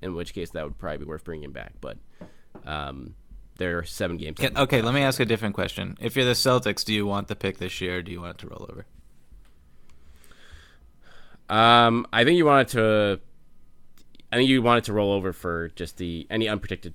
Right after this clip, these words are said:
Speaker 1: pick. Like, you want that
Speaker 2: 'Cause no,
Speaker 1: that
Speaker 2: yeah,
Speaker 1: upside
Speaker 2: no one knows
Speaker 1: potential.
Speaker 2: what'll happen in the lottery.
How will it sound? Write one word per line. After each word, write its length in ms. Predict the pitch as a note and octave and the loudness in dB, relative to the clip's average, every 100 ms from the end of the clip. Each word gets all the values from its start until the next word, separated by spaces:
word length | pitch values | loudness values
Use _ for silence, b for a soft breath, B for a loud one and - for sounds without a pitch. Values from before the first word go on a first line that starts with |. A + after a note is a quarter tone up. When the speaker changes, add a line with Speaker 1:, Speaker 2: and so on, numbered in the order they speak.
| - | -12
Speaker 1:
pick. 260 | D#2+ - - - - - - - | -12 -12 -16 -18 -18 -18 -18 -14
Like, 200 | C#2+ F2 | -12 -8
you 100 | F#2 | -6
want 200 | E2+ E2 | -6 -6
that 240 | D#2 D#2 - - - - - - - | -8 -10 -12 -20 -20 -20 -20 -20 2
Speaker 2:
'Cause 180 | - B2 | 4 6
no, 300 | B2 A#2 A#2 | 4 4 4
Speaker 1:
that 320 | G#2+ G2+ D#2+ | 4 -2 2
Speaker 2:
yeah, 160 | G2+ F#2+ | 4 4
Speaker 1:
upside 180 | D#2 D#2+ | 2 0
Speaker 2:
no 100 | G#2 | 2
one 100 | G#2+ | 2
knows 140 | G2+ | 2
Speaker 1:
potential. 60 | F#2 F#2 | 0 0
Speaker 2:
what'll 80 | F#2+ | 0
happen 200 | F#2 F#2+ | -2 -4
in 60 | F#2 | -6
the 80 | |
lottery. 360 | F2+ F2+ - - | -6 -6 -10 -12